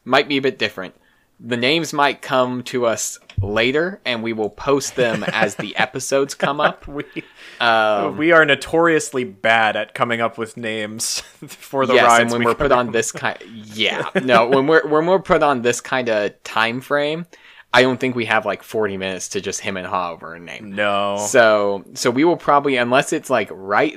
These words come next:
Speaker 1: there, we will put, like, a placeholder name, and then we will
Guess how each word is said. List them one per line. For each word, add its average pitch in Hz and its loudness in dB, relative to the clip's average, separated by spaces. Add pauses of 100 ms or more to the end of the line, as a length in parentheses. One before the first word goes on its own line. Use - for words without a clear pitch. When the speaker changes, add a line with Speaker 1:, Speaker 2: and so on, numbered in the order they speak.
Speaker 1:
there, 113 2
we 101 -6
will 101 -2
put, - -4
like, 104 -4
a 90 -6
placeholder 147 -4
name, 156 -4 (120)
and 113 -2
then 107 0
we 110 -4
will 104 0